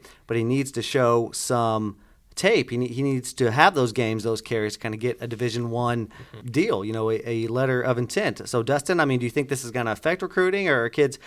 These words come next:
Speaker 1: concerned about that, you know, missing time because of this, uh, pandemic?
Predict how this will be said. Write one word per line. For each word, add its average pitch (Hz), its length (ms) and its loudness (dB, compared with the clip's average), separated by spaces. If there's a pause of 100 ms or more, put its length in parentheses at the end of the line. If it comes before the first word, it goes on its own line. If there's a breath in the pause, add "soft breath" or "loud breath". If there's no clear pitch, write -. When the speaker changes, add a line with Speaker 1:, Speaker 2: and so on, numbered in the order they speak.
(160 loud breath)
Speaker 1:
concerned 151 360 0
about 170 240 4
that, 180 200 4
you 160 60 2
know, 135 100 4
missing 151 460 4
time 160 680 2
because 139 340 0
of 151 120 -4
this, 160 360 -4
uh, 139 180 2
pandemic? 165 600 -4